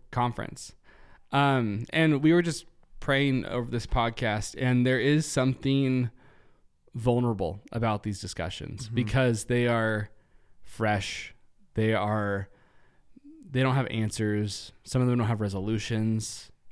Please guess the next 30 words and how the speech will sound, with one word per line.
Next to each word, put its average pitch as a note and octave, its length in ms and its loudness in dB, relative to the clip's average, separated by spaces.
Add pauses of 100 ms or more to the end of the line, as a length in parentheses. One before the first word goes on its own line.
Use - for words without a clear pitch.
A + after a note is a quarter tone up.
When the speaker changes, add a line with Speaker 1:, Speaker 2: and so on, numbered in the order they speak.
(140)
Speaker 2:
Right. G#2+ 220 -16 (480)
Speaker 1:
We A#2+ 80 2
don't C3 120 4
have A#2 180 0
boxes A2 400 -2
to C3 80 -2
put C#3 180 0
all C3+ 160 4
of C3+ 80 2
them D3 160 4
in. D3 360 2 (1160)
And C#3 640 2 (1000)
what D3 300 0
we're D#3+ 100 4
trying D#3+ 220 2
to C3+ 40 2
do B2 160 0
with C3+ 100 2
this B2 120 -2
podcast A2 560 -2
is A2 220 -4
just - 400 -4
sit - 300 0
in F3+ 180 0
that G#3 260 0 (880)
and B2+ 160 -2
thank C#3+ 200 0
the C#3+ 80 0
Lord. C#3 500 0 (1800)
And A#2+ 760 0